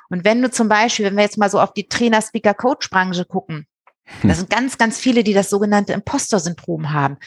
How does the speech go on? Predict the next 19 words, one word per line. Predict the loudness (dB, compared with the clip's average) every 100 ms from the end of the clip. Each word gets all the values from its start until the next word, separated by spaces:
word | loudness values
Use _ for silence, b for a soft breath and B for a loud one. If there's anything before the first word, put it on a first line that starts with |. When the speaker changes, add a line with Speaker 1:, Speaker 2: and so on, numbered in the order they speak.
| B B B -4
Speaker 1:
Das | 2
heißt, | 2 2
sie | 0
leisten | 2 2 0 -6 -6
Großartiges. | 0 2 4 2 0 -2 -2 -4 -6 0
Sie | 0
sind | 2 0
die | -2
Stars | -2 0 2 2 0
auf | -2
der | 0 0
Bühne. | 0 2 2
Sie | 2
sind | -2 -4 -10 _ -4
mega. | 2 4 6 4 2 2 4 2 -2 b b b b b _ _ _ -6
Und | 0
nach | 0 0
dem | 0 4
Auftritt, | 2 2 -2 0 0